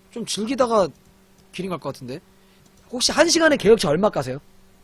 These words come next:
그거 재보셨나요? 안 재보셨어요? 이 시-, 한 시간에 저 넣으면 팔천, 구천 깐다고요? 팔천, 구천 까면은 있잖아요. 팔천, 구천 까면은 천, 천, 천 육백, 천칠백 나올 것으로 예상하거든요.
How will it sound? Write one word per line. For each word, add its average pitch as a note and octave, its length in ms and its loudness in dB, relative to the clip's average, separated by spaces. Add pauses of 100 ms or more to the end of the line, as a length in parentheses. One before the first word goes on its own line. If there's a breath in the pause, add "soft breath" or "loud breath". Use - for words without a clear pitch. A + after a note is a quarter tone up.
(340)
그거 G3 120 -2
재보셨나요? F3 540 -2 (1400)
안 C#3 160 -10
재보셨어요? D#3 480 -6 (1300 loud breath)
이 F3+ 180 -8
시-, G3+ 140 -8
한 C4+ 180 -4
시간에 C4 280 -2
저 D3+ 100 -6
넣으면 D#3+ 220 -8
팔천, B3+ 360 -4
구천 D3+ 240 -12
깐다고요? D#3 340 -8 (340)
팔천, C#4+ 320 2
구천 F#3 200 -8
까면은 F#3+ 340 -6
있잖아요. C#3+ 500 -12 (540)
팔천, C4 340 0
구천 F3 260 -6
까면은 F3+ 600 -4 (100)
천, C4 380 -6
천, - 0 -
천 B3+ 480 -2
육백, - 400 0 (420)
천칠백 C4+ 460 -4
나올 F3 400 -2
것으로 E3+ 240 -6
예상하거든요. D3+ 560 -4